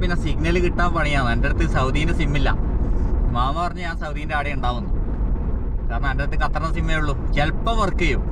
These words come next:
ചിലപ്പോൾ സൗദി ബോർഡർ കടന്നാലും കുറച്ച് അപ്പുറത്തോളം ഖത്തറിൻ്റെ സിം വർക്ക് ചെയ്യും, ചിലപ്പോൾ, ഓ, ഖത്തറിൻ്റെ സിം വർക്ക് ചെയ്യില്ല. നോക്കാം,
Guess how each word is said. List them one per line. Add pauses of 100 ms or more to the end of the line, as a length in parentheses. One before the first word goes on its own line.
(120)
ചിലപ്പോൾ
സൗദി
ബോർഡർ
കടന്നാലും
കുറച്ച് (240)
അപ്പുറത്തോളം
ഖത്തറിൻ്റെ
സിം (100)
വർക്ക്
ചെയ്യും, (560)
ചിലപ്പോൾ, (540)
ഓ, (200)
ഖത്തറിൻ്റെ
സിം (120)
വർക്ക്
ചെയ്യില്ല. (1700)
നോക്കാം,